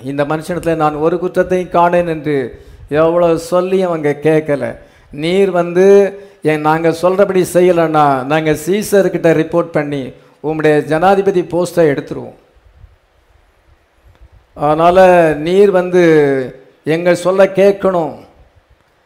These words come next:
ஏனென்றால் ரா-, இவர் வந்து தன்னை ராஜா என்று சொல்லுகிறார். அதனால நாங்க வந்து report பண்ணுவோம், ரோமாபுரிக்கு report பண்ணி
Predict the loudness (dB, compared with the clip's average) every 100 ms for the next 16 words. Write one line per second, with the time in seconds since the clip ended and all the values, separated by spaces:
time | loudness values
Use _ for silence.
0 | _ -2 0 0 2 2 2 0 4 4
1 | 4 2 0 0 0 0 0 2 2 4
2 | 4 4 4 2 -4 -6 -4 -2 -2 -2
3 | -4 -8 -16 _ _ -2 0 2 2 4
4 | 6 4 4 2 4 4 2 0 0 0
5 | 0 0 0 0 -2 -2 -2 0 2 2
6 | 2 0 0 -2 2 2 2 0 -2 -2
7 | -6 -8